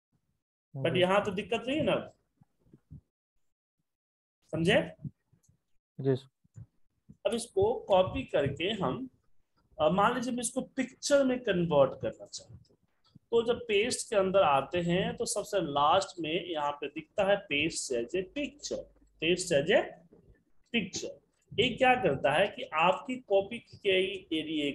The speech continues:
Speaker 1: को एक तरह से picture में convert कर देता है, जिसको आप बहुत बड़ा या बहुत छोटा यूज़ कर सकते हैं। Dashboard में इसका यूज़ हम लोग करते हैं अच्छा से,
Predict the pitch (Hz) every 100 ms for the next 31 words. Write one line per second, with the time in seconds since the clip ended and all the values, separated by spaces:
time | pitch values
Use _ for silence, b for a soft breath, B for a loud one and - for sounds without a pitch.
0 | 143 180 185 185 - 151 151 - - -
1 | _ _ - _ _ _ _ - 240 -
2 | 233 180 180 175 156 143 139 120 - 110
3 | 101 - - 90 - _ _ _ _ _
4 | _ 156 - - 175 165 170 147 156 -
5 | - 156 165 165 165 - _ - 220 214
6 | 196 180 190 190 170 - 156 - 92 _
7 | _ - 196 175 - 220 - 202 185 226
8 | 269 285 302 277 226 214 202 185 180 160
9 | 156 151 113 - 120 - 92 -